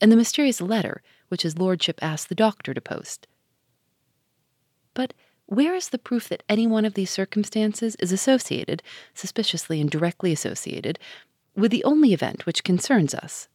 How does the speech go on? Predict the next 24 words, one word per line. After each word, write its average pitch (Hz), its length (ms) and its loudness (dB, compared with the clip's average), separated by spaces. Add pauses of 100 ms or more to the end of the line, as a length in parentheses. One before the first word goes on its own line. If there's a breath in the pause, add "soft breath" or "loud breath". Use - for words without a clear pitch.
(460)
the 214 140 8
event 214 260 8
of 190 80 0
Lord 180 240 2
Mountbarry's 170 540 2
death? - 320 0 (1500)
In 208 120 4
the 226 120 6
absence 247 440 -4
of 160 60 -6
any 156 140 0
such - 300 -8
proof, 170 280 -2 (520 soft breath)
and 208 140 6
in 214 80 8
the 214 60 4
face 233 300 0
of 185 100 -2
the 214 140 0
evidence - 420 -4
of 160 140 -8
two - 220 -4
eminent 214 340 0
physicians, - 580 -6